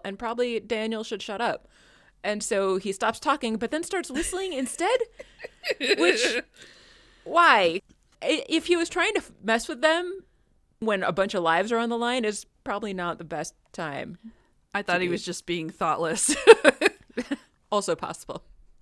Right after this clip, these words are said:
Speaker 1: So anyway, Kershaw gives him a glare, and he gets the hint and stops whistling. Also, it seems really stupid to make a machine that's this hard to access in case something has gone wrong with it.
Speaker 2: Yeah, well, I mean,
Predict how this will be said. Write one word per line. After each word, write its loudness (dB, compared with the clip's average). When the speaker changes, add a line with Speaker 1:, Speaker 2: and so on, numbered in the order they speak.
Speaker 1:
So 8
anyway, 10
Kershaw 4
gives 4
him 2
a -2
glare, 4
and 2
he -2
gets 0
the -4
hint -4
and -6
stops -4
whistling. -10
Also, 2
it 2
seems -2
really 2
stupid 0
to 2
make -2
a -2
machine -4
that's -4
this -4
hard 0
to -4
access -2
in -6
case -4
something -2
has 0
gone 2
wrong 2
with -4
it. -4
Speaker 2:
Yeah, 8
well, 2
I 6
mean, -2